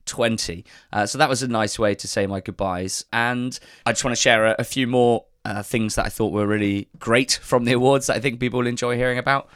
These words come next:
Um, we were sitting in front of Junior Chamado and his father, and his dad did some ten out of ten dad celebrations when Junior Chamado won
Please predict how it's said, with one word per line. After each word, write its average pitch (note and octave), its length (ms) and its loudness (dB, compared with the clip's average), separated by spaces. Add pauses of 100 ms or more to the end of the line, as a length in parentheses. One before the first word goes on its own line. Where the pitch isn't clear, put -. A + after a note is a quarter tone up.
(300)
Um, G2 480 -4
we A#2+ 160 2
were A#2 80 0
sitting A#2 300 -4
in A#2 80 -2
front A2 320 -2
of G#2 100 -8
Junior A#2 320 0
Chamado A#2+ 760 0
and G#2+ 140 -4
his G#2+ 160 -8
father, B2+ 460 -2 (480)
and G2+ 420 -2
his A#2 540 -2
dad G2+ 560 -2 (260)
did G2+ 240 -4
some G2+ 220 -6
ten D3 400 2
out A#2+ 200 4
of A2 100 -6
ten F#2+ 460 -2 (1040)
dad G#2+ 480 2
celebrations F#2+ 880 -4
when G2+ 140 -4
Junior F#2+ 300 -6
Chamado F#2 600 -8
won F#2 460 -8